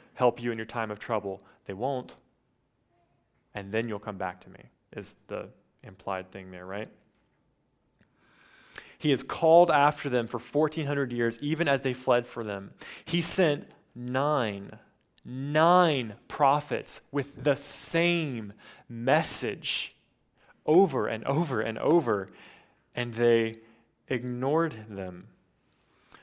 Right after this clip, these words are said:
But it's fallen on deaf ears. So now Judah's littered with these altars dedicated to Baal, and God addresses these faithless people in the proclamation of judgment, verses four, five, and six. "I'll stretch out my hand against Judah and against the inhabitants of Jerusalem," et cetera, et cetera.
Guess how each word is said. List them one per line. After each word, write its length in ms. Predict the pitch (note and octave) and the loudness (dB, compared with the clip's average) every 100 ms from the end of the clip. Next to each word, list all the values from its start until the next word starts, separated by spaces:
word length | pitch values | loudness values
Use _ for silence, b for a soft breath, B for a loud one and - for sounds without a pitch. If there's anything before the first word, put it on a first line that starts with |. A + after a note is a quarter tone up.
| b | b
But 120 | - | -2
it's 80 | B2 | 2
fallen 260 | - D#3 E3+ | 6 6 6
on 120 | D3+ | 4
deaf 300 | C3+ C3+ C3 | 4 4 2
ears. 320 | B2+ C3+ A2+ | -4 -2 -2
So 80 | - | 0
now 200 | C#3 E3 | 4 4
Judah's 360 | C3+ D#3 D#3 A#2 | 4 2 2 2
littered 380 | B2+ D3+ E3 | 4 6 6
with 140 | B2+ B2+ | 2 -4
these 160 | C3 | -4
altars 420 | - C3+ D3 C3+ A#2+ | 6 6 6 2 0
dedicated 420 | C3 C#3+ C#3 A#2+ | 2 2 -2 -2
to 40 | |
Baal, 280 | A2 B2+ C#3+ | 0 4 4
and 80 | A#2+ | 6
God 120 | C#3 | 6
addresses 480 | F3 C3+ D3+ D#3 D3 | 6 6 6 6 -2
these 220 | C3 B2+ | -4 -2
faithless 320 | - C#3 C3+ | 0 0 0
people 340 | B2 B2+ B2 A#2 | -6 -6 -4 -4
in 80 | A#2 | -4
the 80 | |
proclamation 640 | A2+ - B2+ B2+ A#2 A2+ A#2 | -6 0 0 0 -6 -6 -8
of 60 | |
judgment, 340 | G#2 A2 A2 G#2+ | -6 -6 -6 -8
verses 340 | A2 - G#2+ - B B | -10 -10 -16 -18 B B
four, 360 | B C3 A#2 A2 - | B -2 0 0 0
five, 240 | A2+ G#2+ | 0 0
and 100 | G2+ | -2
six. 240 | - A2+ A2+ | -4 -4 -4
"I'll 80 | |
stretch 320 | A2+ - D3+ D3+ | -4 6 6 6
out 140 | C3 | 4
my 100 | B2+ | 4
hand 260 | A#2+ B2 A#2+ | 0 -2 -2
against 320 | A2 A2 - | -4 -6 -8
Judah 300 | B2 A#2+ A2+ | -6 0 0
and 100 | G#2 | 0
against 300 | G2+ A#2 - | -4 -8 -8
the 80 | A2+ | -12
inhabitants 440 | G#2+ A2 A2 A2 | -6 -4 -4 -8
of 60 | - | -10
Jerusalem," 460 | A2+ A2+ A2+ G#2 | -8 -8 -8 -10
et 100 | G2+ | -8
cetera, 240 | A#2+ A2 G2+ | -4 -2 -4
et 120 | - | -4
cetera. 300 | A2 G#2 | -4 -4